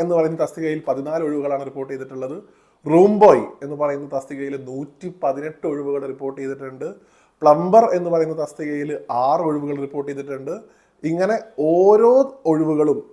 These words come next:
വിശദമായിട്ട് നമ്മൾ നമ്മുടെ ഡിസ്ക്രിപ്ഷനിൽ കൊടുക്കാം. ആ ഡിസ്ക്രിപ്ഷനിൽ എൽ ഡി ടൈപ്പിസ്റ്റിൽ രണ്ട് ഒഴിവുണ്ട്, അസിസ്റ്റന്റ് ലൈൻമാനിന് പതിനാറ് ഒഴിവുണ്ട്. ഇങ്ങനെ ഒരുപാട് ഒഴിവുകളുണ്ട്. ഇനിയിപ്പോൾ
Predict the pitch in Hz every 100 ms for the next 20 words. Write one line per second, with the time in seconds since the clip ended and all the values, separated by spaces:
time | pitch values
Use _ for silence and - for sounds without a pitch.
0 | - 131 160 165 170 170 175 160 151 151
1 | 143 147 135 127 139 - 139 143 127 117
2 | - 165 - _ _ _ - 135 175 175
3 | 143 131 - 139 151 143 131 131 139 139
4 | 160 147 135 147 - 151 143 135 135 135
5 | 131 127 139 _ _ - 127 135 - 156
6 | 135 127 143 151 151 156 131 135 143 139
7 | 135 131 135 165 208 147 156 175 190 202
8 | 214 226 190 160 151 139 131 139 151